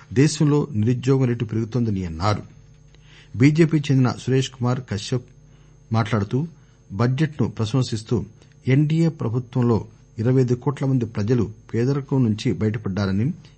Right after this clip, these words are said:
యువత, మహిళల కోసం బడ్జెట్లో అనేక కార్యక్రమాలు చేపట్టారని తెలిపారు. ప్రధానమంత్రి ఆవాస్ యోజన కింద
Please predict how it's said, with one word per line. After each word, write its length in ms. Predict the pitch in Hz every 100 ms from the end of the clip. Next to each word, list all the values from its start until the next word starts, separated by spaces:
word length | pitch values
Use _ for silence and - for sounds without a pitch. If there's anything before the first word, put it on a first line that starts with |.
| - 101
యువత, 300 | 113 135 143 151 151 101
మహిళల 260 | 120 123
కోసం 380 | 120 104 123 131
బడ్జెట్లో 440 | 101 107 127 131
అనేక 240 | 120 120 110
కార్యక్రమాలు 600 | 110 104 107 123 120 104 -
చేపట్టారని 640 | - 110 123 - 117 110 101
తెలిపారు. 440 | 90 - 107 95 - - - - - - 117
ప్రధానమంత్రి 680 | 113 147 151 143 139 147
ఆవాస్ 440 | - 110 123 131 117
యోజన 220 | 107 107
కింద 280 | 107 107